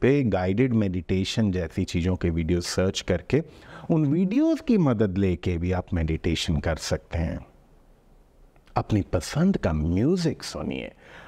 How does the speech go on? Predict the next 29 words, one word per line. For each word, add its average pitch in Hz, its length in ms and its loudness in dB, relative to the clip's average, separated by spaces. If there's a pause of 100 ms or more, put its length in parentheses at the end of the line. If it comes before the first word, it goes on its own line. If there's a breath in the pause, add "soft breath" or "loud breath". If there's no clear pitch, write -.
वो 208 100 6
पसंद 226 460 2
का 226 120 4
म्यूजिक 156 380 2
मूड 190 240 2
के 262 140 2
मुताबिक 123 480 0
हो 117 140 0
सकता 123 320 0
है। 311 220 4
कभी 151 320 2
तो 165 340 2 (260 loud breath)
वो 156 180 4
पुराने 147 560 0
गाने 139 380 2
जिसको 139 320 0
कहते 127 280 2
हैं, 135 140 2
"जब 123 240 2
दिल 117 340 2
ही 123 300 4
टूट 113 380 -2
गया 107 420 2
तो 107 140 0
हम 104 300 2
जी 98 240 0
के 101 220 2
क्या 95 340 0
करें।" 92 360 -2